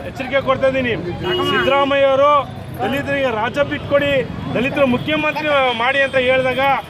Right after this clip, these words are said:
ನಾನು ಒಬ್ಬ ದಲಿತ ಮ-, ನಾನೊಬ್ಬ ದಲಿತ ಅಂತ ನೀವು ಹೇಳ್ಕೊಳ್ತೀರ, ನಾಚಿಕೆ ಆಗಲ್ವಾ? ಎಲ್ರಿ ಹೋಗಿದೆ ನಿಮ್ಮ ದಲಿತತನ? ಇವತ್ತು ಗುಬ್ಬಿ ತಾಲೂಕಲ್ಲಿ ಒಬ್ಬ ಹುಡುಗನಿಗೆ ನಾಯಕಿಯಿಂದ ಕೇವಲ ಅರಬತ್ಲೆ ಮಾಡಿ ಹೊಡಿತಾ ಇದ್ದಾರೆ. ಅದ್ರ ಬಗ್ಗೆ ಮಾತಾಡಿ ನಿಮ್ಗೆ ಯೋಗ್ಯತೆ ಇಲ್ವಾ?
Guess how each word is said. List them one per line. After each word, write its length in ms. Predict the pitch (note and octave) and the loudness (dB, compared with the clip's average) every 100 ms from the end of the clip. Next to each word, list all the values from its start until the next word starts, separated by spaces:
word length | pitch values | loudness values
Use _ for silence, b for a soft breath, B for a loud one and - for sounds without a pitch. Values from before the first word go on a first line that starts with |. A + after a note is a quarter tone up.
| - - D3 | -14 -12 -6
ನಾನು 220 | F3+ C4 D4 C#4+ | 0 0 2 2
ಒಬ್ಬ 120 | C#4+ G#3+ | 2 0
ದಲಿತ 240 | B3 D4 C#4+ C4+ | 0 2 2 2
ಮ-, 200 | C4 A#3+ G#3 | 2 0 0
ನಾನೊಬ್ಬ 320 | C4 D4 C#4 B3+ | 0 2 0 0
ದಲಿತ 240 | B3+ C4 C4+ C4 | -2 0 0 -2
ಅಂತ 140 | B3 C4 A#3+ G#3 - - | 0 0 0 -2 -8 -8
ನೀವು 120 | G3+ G#3+ | -2 0
ಹೇಳ್ಕೊಳ್ತೀರ, 420 | C4 C4+ C4 B3+ A3+ | 0 0 -2 -2 -2
ನಾಚಿಕೆ 280 | B3 - D4+ | -2 0 0
ಆಗಲ್ವಾ? 360 | C4+ C#4 C4+ A3+ D#3+ - - - - F#3+ | 2 2 4 2 0 -8 -10 -10 -4 -2
ಎಲ್ರಿ 240 | B3+ D4+ C#4+ | 0 2 4
ಹೋಗಿದೆ 260 | C#4 C4+ C4 | 2 2 -2
ನಿಮ್ಮ 120 | B3+ B3 A3+ | -2 -2 -2
ದಲಿತತನ? 480 | B3+ C4+ C4 A#3 G3 A3+ B3+ - - G3 G#3 - A3 | 0 0 0 0 2 2 0 -4 -8 -6 -6 -4 2
ಇವತ್ತು 320 | C4+ C#4 C#4+ C4+ - - - - | 2 2 2 2 2 -10 -12 -10
ಗುಬ್ಬಿ 240 | - D4+ D4 | -4 -4 0
ತಾಲೂಕಲ್ಲಿ 420 | C#4+ C#4+ C#4 C#4 C4+ | 0 0 -2 2 2
ಒಬ್ಬ 100 | C4 C4 B3+ | 2 0 -2
ಹುಡುಗನಿಗೆ 500 | C4+ D4+ C#4+ C#4 B3+ G3 - - - F3 | -4 -2 0 2 0 -2 -8 -16 -10 -2
ನಾಯಕಿಯಿಂದ 460 | A3 C#4+ C#4+ D4 C#4+ - | 0 0 -4 -2 -2 -2
ಕೇವಲ 320 | B3 C#4+ D4 C4+ | 0 0 2 0
ಅರಬತ್ಲೆ 360 | B3 C#4+ D4 D4 C4+ | 0 -2 -2 -2 0
ಮಾಡಿ 120 | C#4 C4 | -2 -2
ಹೊಡಿತಾ 260 | B3+ C4+ C#4 | -2 -2 0
ಇದ್ದಾರೆ. 220 | C4 A#3+ E3+ - - F3+ | 0 0 -2 -6 -6 -4
ಅದ್ರ 140 | A3+ C4+ | -2 0
ಬಗ್ಗೆ 140 | C4 B3 | 2 2
ಮಾತಾಡಿ 220 | B3+ B3+ C4 | 2 2 2
ನಿಮ್ಗೆ 180 | B3+ B3 | 2 2
ಯೋಗ್ಯತೆ 300 | B3 C4+ C4+ C4 | 2 2 4 4
ಇಲ್ವಾ? 220 | C4 A#3+ | 4 2